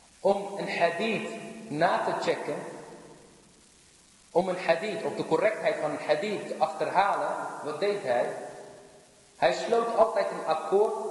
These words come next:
met een aantal handelslieden die op weg waren naar zijn bestemmingsoord.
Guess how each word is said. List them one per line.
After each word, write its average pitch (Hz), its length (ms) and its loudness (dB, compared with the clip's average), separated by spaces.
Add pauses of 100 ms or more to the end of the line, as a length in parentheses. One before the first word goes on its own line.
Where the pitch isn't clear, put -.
(500)
met 165 160 0
een 175 160 0
aantal 202 320 2
handelslieden 143 800 -2 (1500)
die 165 200 0
op 202 220 2
weg 226 280 2
waren 202 420 2 (420)
naar 165 160 0
zijn 185 240 0
bestemmingsoord. 123 960 -4